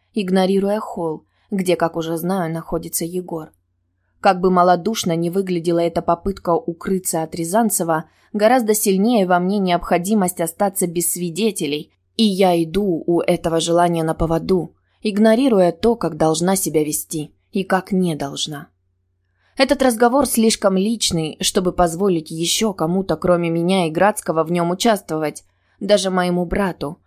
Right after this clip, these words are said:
хмурый преследующий взгляд которого ловлю, обернувшись через плечо. Вдоль коридора двери уборных, в конце дверь на кухню. Пропустив мимо себя официанта с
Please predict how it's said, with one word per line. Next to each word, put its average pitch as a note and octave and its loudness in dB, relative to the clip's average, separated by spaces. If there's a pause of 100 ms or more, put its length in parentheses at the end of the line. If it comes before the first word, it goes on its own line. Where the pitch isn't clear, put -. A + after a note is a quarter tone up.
(180)
хмурый A3+ 4
преследующий F3 -2
взгляд E3 0
которого E3 0
ловлю, D#3+ 2
обернувшись D#3 -2
через D#3 -4
плечо. E3+ -6 (680)
Вдоль F#3 2
коридора E3+ 2
двери E3 0
уборных, F3 2 (260)
в - -20
конце F#3+ 0
дверь F3 0
на D3 -8
кухню. E3 -6 (540)
Пропустив A3 0
мимо G3 2
себя F#3+ 0
официанта F#3 0
с - -4